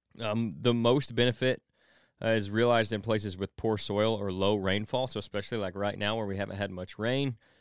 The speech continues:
uh, stuff's kinda starting to die, and there's not as much out there for 'em naturally.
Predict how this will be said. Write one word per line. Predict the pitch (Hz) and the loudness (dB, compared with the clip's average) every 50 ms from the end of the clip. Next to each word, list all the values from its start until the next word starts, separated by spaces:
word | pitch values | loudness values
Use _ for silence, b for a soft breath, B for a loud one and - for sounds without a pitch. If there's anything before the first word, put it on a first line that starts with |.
| b b b b | b b b b
uh, | 98 92 92 92 90 | -6 -4 -2 -2 -4
stuff's | 87 - - - 110 - - | -4 -6 -4 -4 -4 -4 -4
kinda | - 117 104 101 | -6 -6 -6 -6
starting | - - 110 104 95 | -6 -6 -8 -8 -6
to | 98 92 | -8 -8
die, | 87 95 98 104 107 107 | -4 -4 -2 0 0 -2
and | 107 101 | -2 -4
there's | 92 90 87 101 | -6 -8 -8 -4
not | 101 101 98 101 | -2 -2 0 0
as | 95 90 90 | -2 -4 -4
much | 101 95 92 92 - | -6 -6 -6 -4 -4
out | 101 98 101 - | -4 -4 -2 -2
there | - 95 95 | -4 -6 -6
for | - - 113 107 104 | -6 -6 -4 -4 -2
'em | 104 101 90 b b b b b b b b b | -4 -4 -6 b b b b b b b b b
naturally. | 98 95 95 98 104 117 113 - - 139 135 135 147 151 | -2 0 2 4 2 2 0 0 -2 0 0 0 0 0